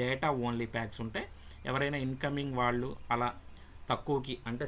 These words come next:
సెకండ్ సిమ్ యూటిలైజ్ చేసుకున్న వాళ్ళు, ఎక్కువ వాడిన వాళ్ళు, ఎప్పుడైతే సిక్స్ మంత్స్లో కానీ వన్ ఇయర్ ప్లాన్స్లో కానీ ఇన్‌కమింగ్ రిలేటెడ్గా వేసుకున్నప్పుడు వాళ్ళ డేటా ప్యాకేజ్ కోసం సిక్స్టీన్ ఎస్టీవీ వోచర్ వేసుకుంటే కనుక వాళ్ళకి వన్ డే వ్యాలిడిటీతో టూ జీబీ డేటా,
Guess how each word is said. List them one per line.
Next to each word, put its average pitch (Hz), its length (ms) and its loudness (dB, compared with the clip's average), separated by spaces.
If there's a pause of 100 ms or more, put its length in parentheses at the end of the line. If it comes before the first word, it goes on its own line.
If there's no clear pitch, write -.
సెకండ్ 135 320 0
సిమ్ 131 180 0
యూటిలైజ్ 127 380 2
చేసుకున్న 120 360 -2
వాళ్ళు, 120 200 2
ఎక్కువ 123 240 -2
వాడిన 113 280 0
వాళ్ళు, 117 220 0 (560)
ఎప్పుడైతే 135 460 2
సిక్స్ 127 200 -4
మంత్స్లో 127 360 2
కానీ 127 220 2
వన్ 117 160 2
ఇయర్ 123 160 2
ప్లాన్స్లో 117 480 0
కానీ 120 200 0
ఇన్‌కమింగ్ 117 440 0
రిలేటెడ్గా 117 500 -2
వేసుకున్నప్పుడు 117 480 -2
వాళ్ళ 117 200 4
డేటా 113 200 0 (100)
ప్యాకేజ్ 117 360 -2
కోసం 123 220 0 (460)
సిక్స్టీన్ 165 460 2 (1120)
ఎస్టీవీ 143 420 6
వోచర్ 123 280 4
వేసుకుంటే 117 460 0
కనుక 120 220 -2 (500)
వాళ్ళకి 131 340 4 (760)
వన్ 123 160 6
డే 139 140 6
వ్యాలిడిటీతో 123 580 2 (220)
టూ 139 80 2 (120)
జీబీ 131 280 0
డేటా, 127 220 2